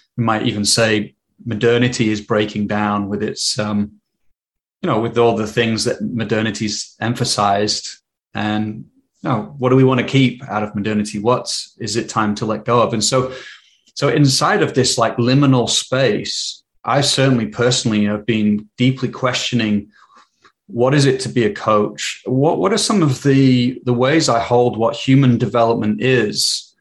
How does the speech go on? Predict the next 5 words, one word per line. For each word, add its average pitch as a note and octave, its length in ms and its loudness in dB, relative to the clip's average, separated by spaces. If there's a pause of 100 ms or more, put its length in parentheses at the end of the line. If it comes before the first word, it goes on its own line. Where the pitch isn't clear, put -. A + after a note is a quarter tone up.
(600)
uh, A2 280 -10
that A#2+ 500 -4 (100)
emerged C3+ 720 2
out D3+ 260 0
of A2 300 -2